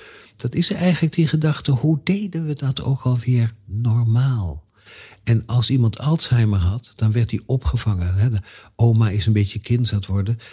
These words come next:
Laat haar niet bij het aardgas, hè. Laat haar niet bij het fornuis. Zet het fornuis uit of sluit het af. Ehm, eh, dan kunnen men, hè, dus mensen in een wijkgebouw komen en niet naar een instelling. Als jij en ik,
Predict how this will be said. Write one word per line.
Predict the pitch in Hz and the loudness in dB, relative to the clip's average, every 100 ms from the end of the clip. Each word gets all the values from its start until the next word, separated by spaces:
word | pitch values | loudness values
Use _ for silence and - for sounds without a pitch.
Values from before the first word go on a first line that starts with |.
| - | -4
Laat | 113 113 110 | 2 2 2
haar | 107 104 | 2 2
niet | 107 120 - - | 2 0 -2 -2
bij | 107 | 0
het | 101 95 - | 0 -4 -4
aardgas, | 135 139 131 - 104 98 - | 0 0 -2 -2 -2 -2 0
hè. | 120 | 0
Laat | 113 110 101 | 2 0 0
haar | 104 | 0
niet | 123 117 | 0 0
bij | 95 | -4
het | 90 | -2
fornuis. | - 131 160 147 104 - | -2 0 2 2 0 0
Zet | - 110 | -4 -4
het | 113 | -6
fornuis | - 143 143 156 151 - | -4 -2 0 2 0 -2
uit | 101 95 | -4 -4
of | 90 | -4
sluit | - 120 107 101 | -2 0 0 -4
het | 113 - | -8 -6
af. | 170 143 - - - - - - - - - | -4 -4 -4 -12 -16 -20 -20 -20 -20 -20 -8
Ehm, | 107 101 98 90 - | -2 -2 -2 -4 -4
eh, | 107 95 - | -4 -4 -2
dan | 131 | -2
kunnen | 117 151 139 | 0 0 0
men, | 131 | 0
hè, | 143 | -2
dus | 147 120 - - _ | -6 -10 -14 -20 _
mensen | 131 131 139 127 - | -2 0 -2 -6 -6
in | 135 131 - | -2 -2 -4
een | - 113 | -6 -4
wijkgebouw | 123 147 151 131 117 107 | -2 -4 -4 -4 -4 -4
komen | 101 107 104 101 98 | -6 -6 -6 -6 -6
en | 110 | -4
niet | 151 160 | -4 -4
naar | 135 120 | -4 -4
een | 107 | -4
instelling. | 147 156 - 113 117 123 | -4 -4 -6 -6 -6 -4
Als | 131 117 | -4 -2
jij | 147 170 170 | 0 2 2
en | |
ik, | 180 160 - - | 2 0 -6 -20